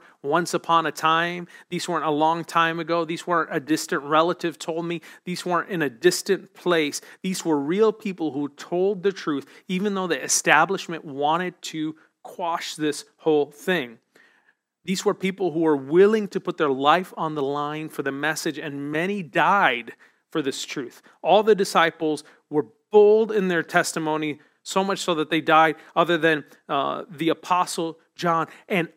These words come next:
in all the recorded history of that time, we don't see stories of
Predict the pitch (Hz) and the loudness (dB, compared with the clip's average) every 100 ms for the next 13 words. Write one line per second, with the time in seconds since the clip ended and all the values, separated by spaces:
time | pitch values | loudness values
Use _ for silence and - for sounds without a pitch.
0 | - 170 156 165 190 214 226 220 - 196 | -6 -6 -2 0 2 2 -2 -4 -4 -2
1 | 196 202 196 - _ - - 214 - 214 | 0 -2 -4 -12 _ -20 -6 -4 -2 0
2 | 190 175 135 165 156 - - - 240 220 | 0 0 -2 0 0 -4 -12 -6 -2 -2
3 | 160 - - 165 202 208 - 214 185 - | -4 -12 -8 -2 -2 -2 -6 -8 -6 -4
4 | - 175 202 202 190 185 180 160 | -2 0 2 0 -2 -4 -2 -2